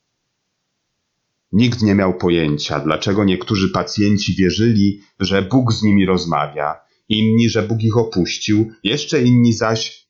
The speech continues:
że sami są Bogiem. Psychiatrzy wyczekiwali więc kogoś, kto mógłby wyprowadzić ich z mroku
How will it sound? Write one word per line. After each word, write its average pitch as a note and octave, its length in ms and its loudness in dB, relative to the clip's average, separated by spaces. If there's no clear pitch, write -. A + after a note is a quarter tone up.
że A#2+ 380 0
sami C3 420 0
są E2+ 360 -2
Bogiem. D2+ 640 -2
Psychiatrzy A#2 680 -4
wyczekiwali G#2+ 680 -2
więc G2+ 300 0
kogoś, A2 680 -2
kto G2 300 0
mógłby A#2 480 2
wyprowadzić A2+ 880 -2
ich F#2+ 200 -4
z F2 160 -8
mroku F#2+ 680 0